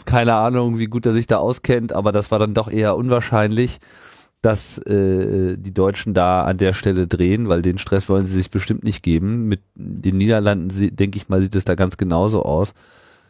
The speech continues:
Die südamerikanischen Staaten wiederum, sind da eigentlich alle vertreten? Ist da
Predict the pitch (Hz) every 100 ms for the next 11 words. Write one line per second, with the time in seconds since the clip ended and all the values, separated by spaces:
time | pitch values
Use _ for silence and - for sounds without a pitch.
0 | _ _ _ - 110 98 101 104 104 107
1 | 107 101 104 110 101 - 90 127 120 117
2 | 117 123 127 123 _ _ _ _ - _
3 | - 113 110 - 107 - 107 - 104 -
4 | 107 117 175 185 117 117